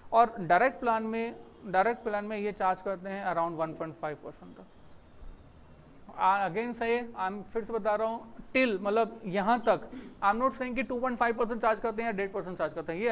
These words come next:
हर asset management company अपने, अपने according decide करती है, Right। So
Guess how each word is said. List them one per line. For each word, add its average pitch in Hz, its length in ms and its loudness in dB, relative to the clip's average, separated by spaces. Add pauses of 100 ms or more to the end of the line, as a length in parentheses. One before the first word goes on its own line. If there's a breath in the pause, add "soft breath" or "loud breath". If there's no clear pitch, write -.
(160)
हर 220 160 8 (240)
asset 220 220 -2
management 208 300 -6
company 208 200 -4
अपने, 208 200 -8
अपने 202 240 -8 (300 loud breath)
according 185 400 0
decide 156 320 -6
करती - 240 -12
है, 156 100 -16 (1400)
Right। 175 240 -2 (540 loud breath)
So 226 160 4